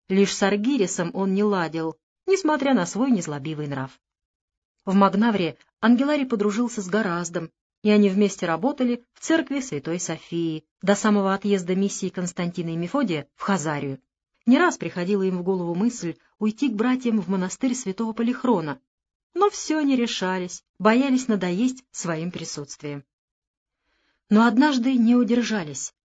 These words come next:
поехали, и две недели там пробыли, а затем с явным неудовольствием вернулись в Константинополь. Не хватило смелости признаться в истинной цели своего посещения.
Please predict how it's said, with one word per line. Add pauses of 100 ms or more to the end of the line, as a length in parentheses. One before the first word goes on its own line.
(280)
поехали, (400)
и
две
недели
там
пробыли, (140)
а
затем
с
явным
неудовольствием (200)
вернулись
в
Константинополь. (400)
Не
хватило
смелости (140)
признаться
в
истинной
цели
своего
посещения.